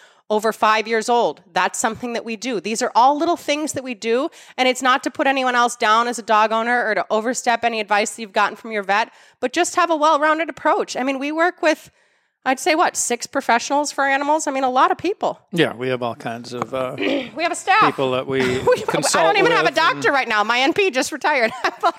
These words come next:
Speaker 1: But our dogs have everything.
Speaker 2: I did wanna back up a little bit to talking about boarding dogs, and, and one issue is the G I issues, which,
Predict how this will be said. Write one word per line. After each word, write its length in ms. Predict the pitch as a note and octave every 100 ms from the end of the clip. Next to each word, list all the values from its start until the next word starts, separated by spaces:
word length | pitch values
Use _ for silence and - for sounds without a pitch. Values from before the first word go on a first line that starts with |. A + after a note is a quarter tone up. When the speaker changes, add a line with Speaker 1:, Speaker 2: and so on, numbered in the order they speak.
| -
Speaker 1:
But 100 | C4 B3+
our 100 | C#4
dogs 280 | F4+ F4 A3+
have 160 | G3
everything. 260 | F#3+ F#3+ E3
Speaker 2:
I 40 |
did 100 | D#3+
wanna 180 | D3+ C3
back 300 | B2 C3+ -
up 140 | C#3
a 40 | C#3
little 80 | B2
bit 220 | B2+ -
to 100 | -
talking 220 | C3 B2+
about 180 | B2+ A2+
boarding 320 | C3+ C3 B2+
dogs, 400 | B2+ B2 B2 A#2
and, 240 | B2+ A#2+ A#2+
and 240 | A#2+ B2 A#2+
one 220 | D3 C#3
issue 380 | B2+ - C3 A#2+
is 140 | A#2+
the 100 | C3
G 220 | A#2 C#3 C3+
I 180 | B2+
issues, 520 | A#2 A2+ - A2 A#2 -
which, 320 | B2 -